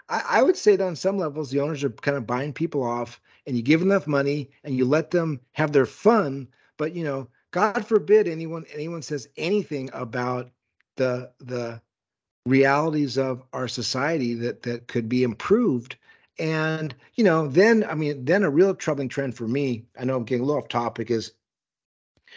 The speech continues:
these guys who retire and then they have this, these real crazy things like Curt Schilling and these people who really are, are spooky. And you think, "Wow, is this,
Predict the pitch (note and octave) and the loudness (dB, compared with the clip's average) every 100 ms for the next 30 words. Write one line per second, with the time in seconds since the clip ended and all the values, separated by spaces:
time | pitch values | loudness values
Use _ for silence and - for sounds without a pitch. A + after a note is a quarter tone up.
0 | - - - D3+ - D#3 G3 F3+ D3 B2+ | -20 -14 2 2 4 2 2 2 0 0
1 | B2 C3+ F#3+ D3+ - B2 A#2+ C3 C#3+ B2 | -2 -2 0 -2 -2 -4 -4 -2 -2 -2
2 | B2+ A2 A#2 - A2+ G#2+ - - _ - | -2 -4 -6 -4 -6 -6 -10 -18 _ -12
3 | A2+ B2 G3 G3 F#2+ - _ _ _ - | -2 2 4 4 2 -6 _ _ _ -10
4 | - B2 E3+ C3+ G#2+ F#2+ G#2+ G2+ G2+ F#2+ | -2 4 4 2 -2 -2 -4 -2 -6 -6
5 | - A2 - - D#3+ D3+ D#3 D3+ A#2+ G#2+ | -6 -4 -2 2 2 2 0 0 -2 -2
6 | - B2+ B2 A2+ A2 G2 C3 G#3 F3 G#2+ | -2 -2 0 0 0 2 4 6 6 4
7 | G2+ - - - A#2 - - D3 G3+ C#3 | -2 -6 -20 -4 -2 -2 2 4 4 4
8 | A2+ A2 A#2 G#2+ C3 B2 G3+ G3+ A#2+ D3 | 0 0 -2 -2 -4 0 0 2 0 -2
9 | - | -4